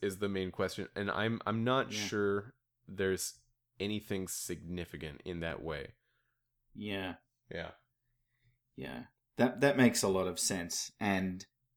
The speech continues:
Speaker 2: you know, I, I think you're right that, like, I can understand this game maybe being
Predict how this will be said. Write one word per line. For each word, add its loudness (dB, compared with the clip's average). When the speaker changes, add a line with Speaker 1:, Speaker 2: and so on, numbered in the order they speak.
Speaker 2:
you -2
know, 0
I, -2
I 2
think 2
you're 2
right 4
that, -2
like, 2
I 8
can 4
understand 2
this 4
game 0
maybe -2
being 4